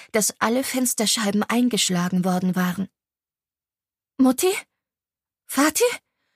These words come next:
rief Ruth erst zaghaft, dann immer lauter. Einen Moment zögerte sie weiterzugehen. Was würde sie im oberen Stock erwarten? Dann watete sie durch das strömende Wasser die Treppe hinauf.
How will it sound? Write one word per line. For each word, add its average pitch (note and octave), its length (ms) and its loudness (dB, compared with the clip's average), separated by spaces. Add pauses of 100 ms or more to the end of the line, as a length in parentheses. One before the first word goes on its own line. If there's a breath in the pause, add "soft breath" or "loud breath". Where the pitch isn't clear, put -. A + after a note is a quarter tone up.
(260)
rief A3+ 260 0
Ruth G#3+ 320 -2
erst - 300 -2
zaghaft, G3 640 -4 (360)
dann G#3+ 440 0
immer A3 240 0
lauter. G3 400 -4 (1120)
Einen A#3+ 280 2
Moment A#3 460 2
zögerte G#3 720 -2
sie F#3+ 160 0
weiterzugehen. F3+ 880 -4 (640)
Was A3+ 280 0
würde A3+ 240 0
sie G#3 160 -2
im G#3+ 140 0
oberen G#3+ 380 0
Stock - 360 -4
erwarten? A3 520 -2 (1040)
Dann A#3+ 280 2
watete A3 480 0
sie A3+ 200 -2
durch G#3 240 -4
das F#3+ 160 -2
strömende A#3 560 2
Wasser G#3 320 2
die G#3 100 -6
Treppe F#3+ 300 -2
hinauf. E3+ 460 -4